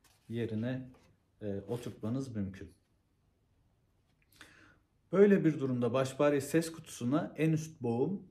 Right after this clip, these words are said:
birden bastırılarak yerleştirmeye çalışmanız durumunda çat-, çatlama riski oluşabilir ve buna lü-, lütfen dikkat ediniz. Parazvanelerin oksitlenme ihtimalinde temizlenmesi silerek mümkündür.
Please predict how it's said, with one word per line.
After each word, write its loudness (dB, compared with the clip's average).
birden 2
bastırılarak -2
yerleştirmeye -2
çalışmanız -6
durumunda -2
çat-, -8
çatlama 0
riski -6
oluşabilir -6
ve -8
buna -4
lü-, -6
lütfen -8
dikkat -8
ediniz. -16
Parazvanelerin 4
oksitlenme 0
ihtimalinde -4
temizlenmesi -4
silerek -2
mümkündür. -6